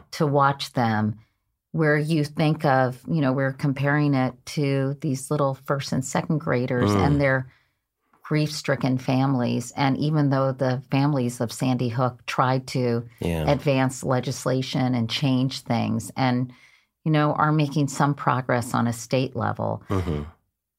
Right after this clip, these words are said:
Speaker 1: they didn't have the, the, the, tragically, you know, these high school students seem to be in this sweet spot of really talking about these issues,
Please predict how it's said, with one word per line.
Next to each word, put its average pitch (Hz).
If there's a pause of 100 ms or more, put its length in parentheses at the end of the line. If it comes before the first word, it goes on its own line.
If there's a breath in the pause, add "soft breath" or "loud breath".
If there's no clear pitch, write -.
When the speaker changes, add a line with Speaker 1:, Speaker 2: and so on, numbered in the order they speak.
(180)
Speaker 1:
they 175
didn't 185
have 151 (340)
the, 113
the, -
the, 151 (680)
tragically, 135 (280)
you 135
know, 135
these 151
high 156
school 165
students 127
seem 147
to 151
be 139
in 135
this 120
sweet 165
spot 120 (720 soft breath)
of 131 (540)
really 165 (480)
talking 170
about 131
these 127
issues, 131